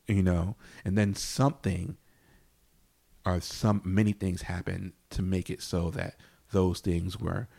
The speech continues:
starting to be removed from the whole landscape, you know? And New Hallville is kinda different versus other neighborhoods in New Haven, you know, because in, in New Hallville, um, you know, there are homes with backyards and stuff like that versus,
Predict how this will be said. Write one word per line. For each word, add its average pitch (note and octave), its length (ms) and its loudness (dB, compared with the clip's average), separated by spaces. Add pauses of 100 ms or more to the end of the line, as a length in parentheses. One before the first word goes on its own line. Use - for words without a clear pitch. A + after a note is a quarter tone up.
(160)
starting E2+ 380 0
to F#2+ 80 -4
be E2 160 0
removed E2 540 -2 (280)
from - 140 -4
the E2 100 0
whole - 200 0
landscape, - 600 -10 (400)
you A2+ 120 -10
know? - 100 -18 (800)
And G#2+ 140 4
New A2+ 80 6
Hallville G2 240 4
is D#2+ 100 -2
kinda E2+ 220 2
different E2 440 0 (260)
versus D#2+ 420 -2
other F2 180 0
neighborhoods D#2+ 520 -4
in E2+ 160 -4
New D#2 60 -4
Haven, G#2+ 440 -6 (340)
you F#2 120 -2
know, E2 140 -2
because E2 460 -4
in, E2+ 220 -2
in E2 200 -4
New F2+ 180 2
Hallville, D#2+ 520 -4 (400)
um, D#2 540 -2 (300)
you F#2 80 -6
know, E2 300 -6 (140)
there F#2 100 0
are D#2 40 -2
homes D#2+ 540 -8
with D2 180 -6
backyards - 560 -8
and - 80 -4
stuff - 280 -6
like - 160 -6
that - 260 -6
versus, D2+ 640 -4